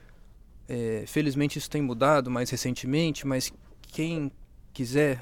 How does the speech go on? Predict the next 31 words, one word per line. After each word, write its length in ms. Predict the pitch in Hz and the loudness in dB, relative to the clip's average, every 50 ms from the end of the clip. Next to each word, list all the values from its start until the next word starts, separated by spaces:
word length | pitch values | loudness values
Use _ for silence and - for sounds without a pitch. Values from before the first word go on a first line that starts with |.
| - - | -8 -8
né, 260 | - 131 135 143 143 127 | -4 -2 0 0 0 0
fazer 300 | - - 120 113 120 123 | 0 -2 0 2 2 0
isso 440 | 143 160 170 160 - - 135 123 123 - | 2 2 2 0 0 -2 -4 -4 -4 -4
e 80 | 151 | -6
for 180 | - - 160 165 | -4 0 2 2
atrás 360 | 156 147 - - 143 143 139 | 2 2 2 2 2 2 2
de 40 | 147 | 2
manuais, 880 | 143 139 139 143 135 135 135 143 143 135 127 120 - - - - - - - | 0 0 2 2 2 4 4 6 6 4 4 0 -2 -6 -10 -10 -12 -10 -8
é, 300 | 123 123 117 117 110 104 | -6 -4 -2 -2 -2 0
ou 160 | - 139 147 | 2 2 2
de 100 | 143 131 | 2 0
histórias 440 | 131 - - - 151 156 156 151 131 | -2 -2 4 4 6 6 6 6 4
da 80 | 135 127 | 4 2
filosofia 440 | - 135 123 139 135 - - 139 | 0 0 0 0 0 0 0 -2
no 80 | 139 135 | 0 0
Brasil, 680 | 131 131 127 117 120 113 117 131 165 180 170 151 127 - - - - - - - - - - | 2 4 4 4 4 2 0 0 2 4 4 2 2 -2 -8 -16 -10 -10 -10 -10 -10 -12 -14
vai 400 | - 117 123 131 131 131 139 143 | -12 -4 2 4 6 6 6 4
se 120 | 135 - 143 | 2 0 -2
sentir, 580 | - - 156 151 143 - - - 143 151 139 | -2 0 0 0 0 0 2 2 2 2 2
pelo 180 | - - 147 143 | 2 0 2 2
menos 200 | 147 143 139 131 | 2 2 2 2
eu 120 | 147 147 | 2 2
me 80 | 151 143 | 2 0
senti, 560 | - - 139 135 131 - - 165 180 180 160 - - - - - - - - - | 0 -2 -2 -4 -4 -2 0 2 2 2 0 -2 -8 -18 -18 -18 -20 -16 -8 -2
é, 300 | 135 139 139 135 135 131 | 2 2 4 4 4 2
muito 260 | 139 143 175 170 170 | 4 2 2 4 6
decepcionado, 800 | 165 170 - - 160 - - - 175 160 156 156 151 147 135 123 | 4 4 6 4 2 2 2 0 2 4 6 6 6 6 4 4
porque, 580 | - 135 123 - 147 143 143 139 135 135 123 - - - - - - - | 0 0 0 2 2 4 4 4 4 2 2 -2 -8 -18 -20 -14 -6 -2
é, 440 | 143 135 135 131 131 127 127 113 - - - - - - - - - 135 127 117 120 - - - - | 0 2 2 2 0 -2 -4 -6 -12 -16 -20 -20 -20 -20 -16 -10 -8 -8 -8 -8 -12 -16 -14 -10 -8
não 360 | 143 147 151 160 180 214 254 | -6 -4 -2 2 4 4 4
porque, 880 | 247 - 214 196 - 190 190 185 175 170 160 156 147 143 135 131 120 101 | 4 2 0 2 4 6 6 8 8 6 6 4 4 2 2 0 -2 -6